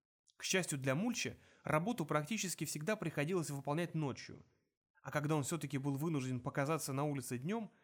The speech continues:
то покрывал открытые участки кожи особо сильным противозагарным кремом.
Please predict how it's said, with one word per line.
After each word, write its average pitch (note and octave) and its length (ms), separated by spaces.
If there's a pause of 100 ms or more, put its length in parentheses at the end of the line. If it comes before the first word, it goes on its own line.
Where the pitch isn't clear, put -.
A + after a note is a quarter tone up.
(220)
то E3+ 100
покрывал E3 460
открытые D#3+ 460
участки D3 400
кожи E3 360
особо D3 420
сильным E3 380
противозагарным C#3 840
кремом. A2 460